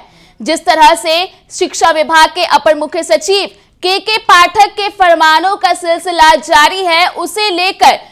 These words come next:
शिक्षकों के बीच पूरी तरह से हड़कंप मचा हुआ है। इस बीच एक और लेटर जारी कर दिया गया है। जी हां दर्शकों, मैं आपको बता दूं कि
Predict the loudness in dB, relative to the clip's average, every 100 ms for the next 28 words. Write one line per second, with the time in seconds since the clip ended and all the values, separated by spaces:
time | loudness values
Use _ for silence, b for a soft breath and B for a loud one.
0 | b -18 -4 -4 -2 -4 -2 -4 -4 -4
1 | -4 -4 -6 -8 -6 -4 -6 0 2 2
2 | -2 -4 -6 -4 -2 -2 -2 -2 -2 -2
3 | 0 0 2 0 2 2 4 4 0 -6
4 | b b -6 -6 -4 0 0 0 -4 -14
5 | b _ -4 -4 -4 0 4 6 4 2
6 | 0 2 2 4 2 2 2 4 4 0
7 | 0 0 0 0 2 2 2 2 0 -4
8 | _ -10 -4 0 2 4 2 0 -2 -2
9 | 2 4 2 0 -2 0 2 2 0 -6
10 | -6